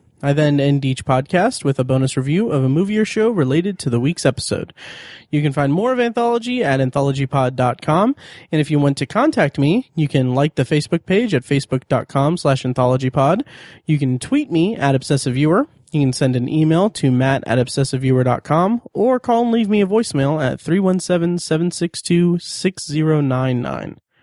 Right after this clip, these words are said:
If you like what you hear and you want to support the podcast, please head over to iTunes and leave a rating and review. The more ratings and reviews I get, the easier it will be for people to find the show in iTunes' search results.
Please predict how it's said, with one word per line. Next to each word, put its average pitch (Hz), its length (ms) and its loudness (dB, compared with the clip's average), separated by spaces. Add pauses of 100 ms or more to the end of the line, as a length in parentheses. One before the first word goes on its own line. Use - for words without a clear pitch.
(640)
If 170 140 0
you 196 60 0
like 185 200 0
what 175 160 0
you 170 60 2
hear 202 180 2
and 220 120 0
you 185 60 2
want 156 120 2
to 139 80 0
support 151 300 0
the 135 80 -8
podcast, 185 680 -2
please 294 240 0
head 233 140 0
over 160 100 0
to 147 80 0
iTunes 151 480 0
and 147 100 0
leave 139 160 2
a 123 60 0
rating 165 320 2
and 190 100 2
review. 175 440 0 (120)
The 147 80 2
more 139 160 2
ratings 135 320 2
and 135 120 2
reviews 131 320 2
I 127 80 2
get, 180 240 -2
the 190 120 -2
easier 240 280 2
it 220 40 2
will 233 120 2
be 247 220 0
for 156 180 0
people 202 300 -2
to 151 40 2
find 208 320 0
the 208 60 2
show 220 240 0
in 160 80 2
iTunes' 196 500 0
search - 300 -2
results. 127 560 -4